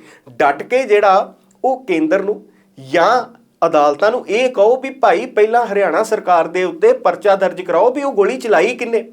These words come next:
ਜੇ ਪੁਲਿਸ ਨੇ ਨਹੀਂ ਚਲਾਈ, ਪੁਲਿਸ ਕਹਿੰਦੀ ਆ ਵੀ ਅਸੀਂ ਗੋਲੀ ਨਹੀਂ ਚਲਾਈ, ਤਾਂ ਕਿਸੇ ਨੇ ਤਾਂ ਗੋਲੀ ਚਲਾਈ ਹੋਊਗੀ। ਕਿੰਨੇ ਸਾਰੇ ਵੀਡੀਓਜ਼ ਅਸੀਂ ਦੇਖੇ ਜਿਹਦੇ ਵਿੱਚ ਮੁੰਡੇ ਜਿਹੜੇ ਆ ਉਹ ਖੋਲ ਵਿਖਾ ਰਹੇ ਸੀ, ਕੋਈ ਕਹਿ ਰਿਹਾ ਸੀਗਾ ਇਹ ਬਾਰਾਂਪੁਰ ਦਾ ਖੋਲ ਆ, ਕੋਈ ਕਹਿ ਰਿਹਾ ਸੀ ਇਹ ਬੱਤੀ ਬੋਰ ਦਾ ਖੋਲ ਆ। ਖੋਲ ਜਿਹੜੇ ਬਰਾਮਦ ਹੋਏ ਆ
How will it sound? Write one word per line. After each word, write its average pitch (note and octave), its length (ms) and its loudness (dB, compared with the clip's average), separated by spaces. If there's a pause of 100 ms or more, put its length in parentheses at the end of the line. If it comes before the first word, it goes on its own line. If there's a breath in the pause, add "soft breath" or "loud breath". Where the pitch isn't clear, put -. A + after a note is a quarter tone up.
(260 soft breath)
ਜੇ G#3 140 2
ਪੁਲਿਸ B3+ 320 0
ਨੇ C#4 140 2
ਨਹੀਂ A#3 140 -2
ਚਲਾਈ, F3+ 280 0
ਪੁਲਿਸ A#3 280 0
ਕਹਿੰਦੀ A3+ 320 0
ਆ G3 60 6
ਵੀ A3+ 200 0
ਅਸੀਂ A3 180 -4
ਗੋਲੀ E3 240 -2
ਨਹੀਂ G3 220 -4
ਚਲਾਈ, D#3+ 320 0 (320 loud breath)
ਤਾਂ C#4 80 -2
ਕਿਸੇ A#3+ 300 -2
ਨੇ C4+ 120 0
ਤਾਂ C4+ 140 2
ਗੋਲੀ G#3 240 -2
ਚਲਾਈ A3 340 0
ਹੋਊਗੀ। G#3+ 360 -2 (300 loud breath)
ਕਿੰਨੇ A3 260 2
ਸਾਰੇ B3 280 4
ਵੀਡੀਓਜ਼ G#3+ 480 -4
ਅਸੀਂ G#3 180 -6
ਦੇਖੇ D#3+ 320 0
ਜਿਹਦੇ G3+ 240 0
ਵਿੱਚ F#3 160 -4
ਮੁੰਡੇ D#3+ 320 -2
ਜਿਹੜੇ G3+ 220 2
ਆ F#3+ 60 4
ਉਹ A3 120 0
ਖੋਲ E3 280 -4
ਵਿਖਾ F#3+ 260 0
ਰਹੇ E3 140 -4
ਸੀ, F3 120 -12
ਕੋਈ F3 240 -6
ਕਹਿ F3+ 180 0
ਰਿਹਾ G3 140 2
ਸੀਗਾ F#3 320 -4
ਇਹ F#3 140 -8
ਬਾਰਾਂਪੁਰ D3 480 -2
ਦਾ G3 120 2
ਖੋਲ F3+ 260 -4
ਆ, F3 60 2
ਕੋਈ D#3 260 -6
ਕਹਿ E3 160 0
ਰਿਹਾ F#3 120 -2
ਸੀ F#3+ 160 -10
ਇਹ F3+ 80 -2
ਬੱਤੀ C3 300 -8
ਬੋਰ E3+ 220 -4
ਦਾ F#3 140 -2
ਖੋਲ D#3+ 300 -6
ਆ। D#3 60 -6 (320 loud breath)
ਖੋਲ A3+ 320 -2
ਜਿਹੜੇ C4+ 220 0
ਬਰਾਮਦ E3+ 360 0
ਹੋਏ G3+ 260 0
ਆ - 140 2